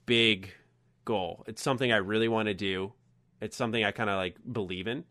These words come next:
And that, like, you know, so many games have given me experience, input,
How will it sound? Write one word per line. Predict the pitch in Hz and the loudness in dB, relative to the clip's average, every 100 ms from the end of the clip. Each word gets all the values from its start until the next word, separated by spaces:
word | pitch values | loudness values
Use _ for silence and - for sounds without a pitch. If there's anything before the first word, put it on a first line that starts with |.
| _ _ - | _ _ -4
And | 104 101 | -2 2
that, | 101 98 | 2 2
like, | 101 98 | 2 -2
you | 104 | -2
know, | 98 85 | -4 -6
so | - | -2
many | 131 117 | 0 0
games | 90 104 104 | 0 0 0
have | 110 87 | -4 -4
given | 113 98 95 | -2 -2 -2
me | 101 101 107 101 _ _ _ - | 0 0 0 -4 _ _ _ -18
experience, | - - 127 117 104 - | -12 -2 2 2 0 -2
input, | 113 104 - 107 107 | -6 -4 0 2 2